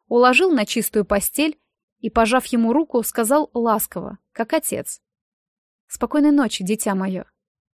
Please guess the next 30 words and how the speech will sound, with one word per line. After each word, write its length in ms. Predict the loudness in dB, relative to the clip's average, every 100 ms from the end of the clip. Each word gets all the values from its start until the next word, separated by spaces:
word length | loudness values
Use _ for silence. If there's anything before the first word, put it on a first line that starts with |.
| _ _ _ _ _ _ _ _ _ _
Дэн 400 | -6 0 0 0 -6 -8
мгновенно 640 | -4 0 0 2 2 2
уснул 420 | 0 -4 -8 -8 _ _ _ _ _
и 80 | -4
проспал 520 | 0 0 0 2 2
тяжелым 400 | 0 0 2 0
сном 300 | 0 2 2
несколько 440 | 2 -2 -6 -8
часов 360 | -8 -6 -6 -4
подряд. 480 | -4 -2 -4 -8 _ _ _ _ _ _ _ _ _ _ _ _ _
Потом 320 | 0 2 4
его 220 | 4 4
нога 300 | 2 4 2
опять 380 | 2 0 0 2
разболелась. 760 | 0 2 2 2 0 -2 -8 -16 _ _ _
Он 180 | -4 0
проснулся 720 | 0 0 0 -2 -2 -4 -6 _ _ -10
и 80 | -6
стал 240 | 0 0
беспокойно 640 | 0 0 -2 0 2 4 4
ворочаться 640 | 2 2 0 -2 -4 -4
с 80 | -2
боку 240 | -2 0
на 260 | 2 2 2
бок, 200 | 0 -6 _ _ _
стараясь 600 | -10 -2 2 2 2 -4 -10
стонать 440 | -4 -2 0 -2
как 180 | -4 0
можно 260 | 2 2 0
тише, 440 | -2 -2 -2